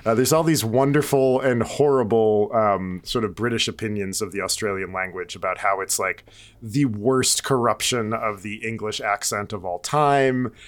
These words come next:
It, it was just so classic British Empire,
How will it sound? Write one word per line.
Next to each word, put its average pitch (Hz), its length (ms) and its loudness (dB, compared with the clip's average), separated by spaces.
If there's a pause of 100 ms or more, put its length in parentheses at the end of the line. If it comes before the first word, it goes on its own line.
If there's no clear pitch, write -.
(560)
It, 143 160 -2
it 165 180 0
was 156 200 4
just 156 200 4
so 175 320 4
classic 135 500 2
British 123 300 0
Empire, 120 640 2